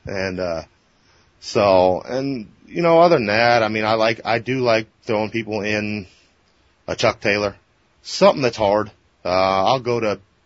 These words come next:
frickin' Walmart and get their knockoff of Chuck Taylors.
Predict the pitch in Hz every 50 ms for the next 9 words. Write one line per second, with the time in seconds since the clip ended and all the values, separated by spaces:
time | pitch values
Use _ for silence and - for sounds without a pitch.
0 | _ - 120 117 110 101 98 98 104 110 113 113 104 101 98 95 - 95 95 98
1 | 104 92 - - - _ _ - - - - - - - - - - - 113 113
2 | 107 101 95 104 113 113 107 104 - 90 85 82 85 82 - 98 82 - - 82
3 | 78 73 73 78 -